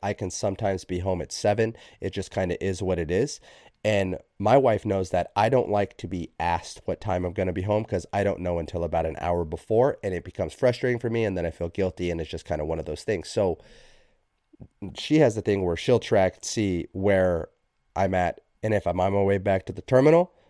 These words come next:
she knows that I could be home in thirty minutes, and if I'm not, then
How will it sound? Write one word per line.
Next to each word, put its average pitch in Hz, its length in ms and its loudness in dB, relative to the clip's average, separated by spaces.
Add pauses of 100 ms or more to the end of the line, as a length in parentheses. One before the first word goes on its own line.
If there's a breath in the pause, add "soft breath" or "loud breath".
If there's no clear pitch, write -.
she - 200 -4
knows 92 220 0
that 90 100 0
I 85 280 0 (680)
could 113 160 -2
be 92 100 -2
home 95 200 0
in 87 60 -10
thirty 104 220 -2
minutes, 143 360 0
and 92 180 -4
if 80 140 -4
I'm 78 160 -4
not, 113 480 2 (400 soft breath)
then 92 580 0